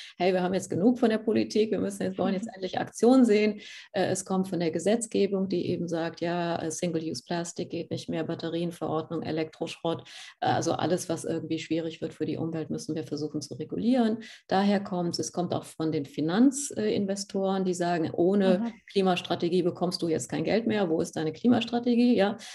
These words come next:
Speaker 1: also es kommt jetzt von vielen, vielen Seiten und deswegen sieht man eine sehr, ähm, intensive Bewegung in die Richtung Nachhaltigkeitsdesign. Also ich bin darüber sehr dankbar und sehr froh und kann wirklich alle anderen ermutigen, sich auch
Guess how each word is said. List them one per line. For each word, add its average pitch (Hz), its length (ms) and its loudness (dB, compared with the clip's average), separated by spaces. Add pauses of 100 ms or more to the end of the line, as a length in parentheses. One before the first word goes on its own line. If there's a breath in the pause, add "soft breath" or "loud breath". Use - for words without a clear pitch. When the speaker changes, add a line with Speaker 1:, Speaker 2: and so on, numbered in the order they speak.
Speaker 1:
also 175 160 -6
es - 60 -20
kommt 269 240 4
jetzt 233 160 0
von 202 100 -4
vielen, 285 260 0
vielen 220 200 -2
Seiten 190 460 0 (220 loud breath)
und - 100 -2
deswegen 180 300 0
sieht 202 180 -2
man 196 120 -2
eine 170 100 -4
sehr, 202 640 2
ähm, 185 160 -2
intensive 175 520 -4
Bewegung 160 480 -2
in 151 60 0
die 151 140 -6
Richtung 143 320 -6
Nachhaltigkeitsdesign. 131 960 -6
Also 147 140 -10
ich - 100 -18
bin 170 140 -6
darüber 156 320 -4
sehr 147 140 -6
dankbar - 440 -6
und - 80 -6
sehr 131 100 -6
froh 208 520 2 (360 loud breath)
und 170 180 -6
kann 180 280 -4
wirklich 170 340 -4
alle 165 220 -4
anderen 170 260 -4
ermutigen, 160 600 -4
sich 156 280 -10
auch - 220 -10